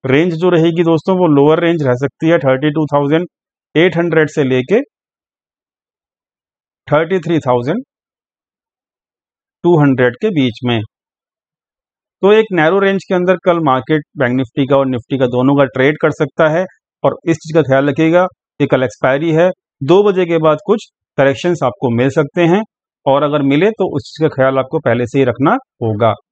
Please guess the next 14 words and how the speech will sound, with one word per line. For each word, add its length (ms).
I 60
hope 300
आपको 240
ये 80
वीडियो 240
समझ 260
में 100
आ 120
गई 140
होगी। 320
कैसा 220
लगा 240
वीडियो, 500
कुछ 100